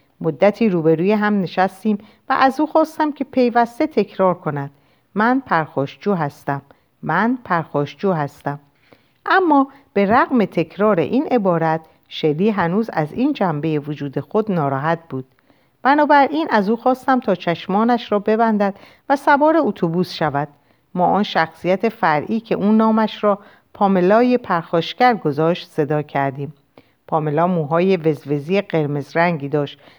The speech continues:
و پنجاه و چند ساله بود. او کت و دامن سرمه‌ای رنگ و مناسب محل کار به تن داشت و بسیار قدرتمند به نظر می‌رسید. در ابتدا شلی از او خوشش نیامد، اما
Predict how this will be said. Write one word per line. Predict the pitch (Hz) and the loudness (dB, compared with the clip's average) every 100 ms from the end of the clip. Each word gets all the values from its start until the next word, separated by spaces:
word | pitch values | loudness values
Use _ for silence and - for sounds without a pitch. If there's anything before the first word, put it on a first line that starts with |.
| _ 185 | _ -6
و | |
پنجاه | 180 196 185 185 233 | -2 0 0 0 0
و | 269 | 0
چند | 269 190 151 | 0 -2 -2
ساله | 135 160 147 156 | -2 -2 0 0
بود. | 143 143 _ - _ _ - | -4 -10 _ -20 _ _ -4
او | 302 330 | 0 2
کت | 262 220 | 2 2
و | 196 | 2
دامن | 190 180 196 247 | 2 2 2 0
سرمه‌ای | 262 - 170 156 151 147 | -2 0 0 0 -4 -2
رنگ | 185 214 233 | 0 0 0
و | |
مناسب | 220 170 147 - 196 | 0 0 -2 -4 -4
محل | 208 196 156 160 151 | 0 0 0 -2 -2
کار | 147 190 185 | -2 0 0
به | 147 | 0
تن | - 143 143 | -4 -4 -2
داشت | 139 139 - - _ _ | -4 -6 -10 -20 _ _
و | 160 | -6
بسیار | 160 156 - 190 220 220 | -4 -4 0 2 2 2
قدرتمند | 170 165 156 151 - 185 175 | -2 -2 -4 -2 0 0 0
به | 151 | -2
نظر | 147 135 147 | -4 -2 -2
می‌رسید. | 147 147 143 - 156 151 _ _ _ _ - | -2 -4 -6 -8 -8 -10 _ _ _ _ -2
در | 220 226 | 0 2
ابتدا | 240 - 262 320 | 0 0 2 0
شلی | - 240 226 254 | 2 0 2 2
از | - 190 | 2 0
او | 220 | 0
خوشش | - 233 226 214 - 175 | -2 -2 0 -2 -4 -4
نیامد، | 185 170 139 135 143 - _ _ _ _ _ _ _ _ _ - | -2 0 0 -2 -6 -10 _ _ _ _ _ _ _ _ _ -2
اما | 151 175 185 | 0 2 0